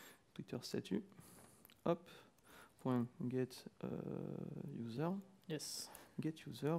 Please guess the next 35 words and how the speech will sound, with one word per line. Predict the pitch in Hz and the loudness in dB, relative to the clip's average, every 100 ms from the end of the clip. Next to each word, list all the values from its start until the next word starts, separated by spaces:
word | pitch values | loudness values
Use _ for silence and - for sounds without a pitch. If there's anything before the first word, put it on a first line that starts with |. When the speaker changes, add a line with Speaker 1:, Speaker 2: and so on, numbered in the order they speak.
| 165 | 4
Speaker 1:
point | 147 160 - - 123 | 4 6 4 2 4
get, | 143 147 - - - | 4 2 -4 -10 0
euh, | 127 | 4
Speaker 2:
Screen | 120 | 6
name. | 127 131 | 6 4
Speaker 1:
screen | 127 151 | 6 6
name. | 117 90 - 131 - | 6 4 0 -2 -4
Exactement. | - 120 147 - 139 - - 143 - - - - - - - - - - | -2 0 -2 -2 0 2 0 -4 -10 -20 -20 -20 -20 -20 -18 -18 -8 2
Hop. | 147 170 - - - - - | 2 2 -4 -18 -18 -8 2
Et | 131 | 4
ensuite, | 127 131 - 160 175 170 | 4 2 0 0 0 2
c'est | - | 2
le | 123 | 4
message, | 139 139 123 117 | 4 2 0 2
il | |
me | 117 | 2
semble. | 117 - 123 120 120 127 - - - - - - 220 | 2 2 2 4 2 0 -4 -16 -18 -16 -16 -14 -10
Speaker 2:
Ouais. | - - - - - - 185 - | -10 -12 -18 -16 -16 -10 -10 -2
Speaker 1:
Donc | 123 | 2
Speaker 2:
Get | 123 | 2
Speaker 1:
du | 123 | 2
coup, | 170 | 4
Speaker 2:
text. | 160 - 123 | 4 4 4
Speaker 1:
get | 127 | 2
text. | - - - - - - - - - - - - - - - - - - - - - - | 2 -4 -4 -8 -8 -10 -20 -20 -20 -20 -20 -20 -20 -20 -20 -20 -20 -20 -20 -20 -16 -12
Bon, | - | -8
ça | - | -2
va, | - | -2
c'est | 123 - | -2 -8
pas | |
trop | - - | -8 0
long. | - - - - - - - - - | 0 0 -6 -16 -16 -16 -14 -14 0
<laughs> | - - - - | 4 4 0 8
Voilà. | 151 127 - 156 123 175 123 - - | 12 12 12 10 10 12 10 8 8
Ok. | 143 | 10